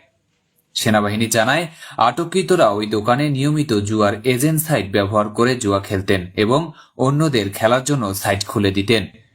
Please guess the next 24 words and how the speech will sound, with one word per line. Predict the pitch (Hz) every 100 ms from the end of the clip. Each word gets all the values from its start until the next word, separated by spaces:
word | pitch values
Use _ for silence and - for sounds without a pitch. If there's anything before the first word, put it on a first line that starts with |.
| _ -
বেশিরভাগ | 113 107 107 101
সময় | 101 131 147 180 160 - -
রাতে | 120 127 180
বসত | 170 175 - 143 98
জুয়ার | 107 104 98
আসর। | 95 - 113 104 - _ -
গোপন | 110 104 113
সংবাদের | - 104 101 98 98
ভিত্তিতে | 107 104 127 160 190 - - -
অভিযান | 127 139 143 143
চালিয়ে | 139 151 160 120
দুইজনকে | 101 120 131 151 143 101
আটক | 95 107 -
করা | 104 98
হয় | 107 120 147
এবং | 117 107 107
একজন | 101 - 113 90
পালিয়ে | - 92 95 95
যায়। | 104 90 - _ _ _ -
পরে | 98 117 170 170 - -
আটক | 107 123 151
দুজনকে | 120 104 107 107 143 156
পুলিশের | 156 139 147 165
কাছে | 151 156 147